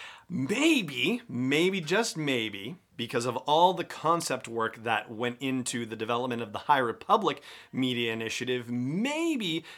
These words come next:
they would consider doing merchandise around that stuff as well, and maybe we will learn more about the High Republic and the characters and situations from that. But honestly, on a storytelling perspective,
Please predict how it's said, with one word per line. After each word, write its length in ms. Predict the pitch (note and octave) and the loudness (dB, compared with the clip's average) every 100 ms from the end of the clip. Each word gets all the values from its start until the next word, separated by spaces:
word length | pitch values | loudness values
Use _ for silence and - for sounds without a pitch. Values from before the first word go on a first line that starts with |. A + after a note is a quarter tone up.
| - | -4
they 120 | C#3 | 0
would 160 | C3 B2 | 0 -2
consider 360 | B2 C#3 B2+ | -2 0 -2
doing 360 | A#2+ B2 A#2+ A#2 | 0 0 0 -2
merchandise 520 | A#2 A2+ A#2 A2 G#2+ | -4 -4 -4 -4 -4
around 220 | A2+ G#2+ | -4 -2
that 160 | A#2 B2+ | -4 -4
stuff 300 | - A2 G#2+ | -4 -4 -4
as 160 | G2 | -8
well, 340 | G2+ A2+ G#2 G#2+ | 0 2 2 -2
and 220 | G2+ G2 | -6 -8
maybe 320 | G2+ G2+ G#2 | -8 -8 -8
we 160 | G2 G2+ | -8 -8
will 200 | G2 G2+ | -8 -8
learn 380 | G#2 G#2 G#2 G2+ | -6 -6 -6 -8
more 440 | G2+ A2+ A#2 A2+ | -6 -2 0 0
about 360 | G#2+ A2 A#2 - - - | -2 0 -2 -2 -14 -12
the 80 | - | 0
High 120 | B2 | 2
Republic 440 | B2+ B2 B2 B2 | 2 2 0 0
and 120 | A#2+ A2+ | -2 -6
the 60 | |
characters 520 | G#2+ A#2+ A2+ G2+ G#2 | -4 -2 -2 -4 -8
and 100 | G2+ | -8
situations 640 | F#2+ G#2 G#2 G#2 G#2 G#2+ F#2+ | -8 -8 -8 -8 -8 -10 -10
from 200 | - F#2+ | -10 -4
that. 340 | A2 G#2 G2+ | -2 -2 -4
But 180 | G#2 G2+ - - - | -8 -8 -12 -20 -10
honestly, 540 | - C#3 C3 B2+ B2 A#2 | -2 0 0 0 0 0
on 180 | A#2+ | -4
a 40 | A2+ | -2
storytelling 480 | - A2 G#2+ G#2 G2 | 0 0 0 -4 -6
perspective, 380 | F#2+ G2+ F#2+ | -8 -8 -6